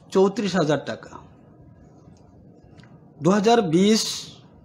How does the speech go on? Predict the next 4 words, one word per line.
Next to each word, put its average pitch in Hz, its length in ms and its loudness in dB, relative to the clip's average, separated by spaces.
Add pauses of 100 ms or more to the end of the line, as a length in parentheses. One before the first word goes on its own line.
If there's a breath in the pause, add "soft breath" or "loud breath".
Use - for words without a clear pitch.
(1400)
দু 151 120 0
হাজার 202 280 2 (180)
উনিশ 185 440 2
বিশ 160 440 2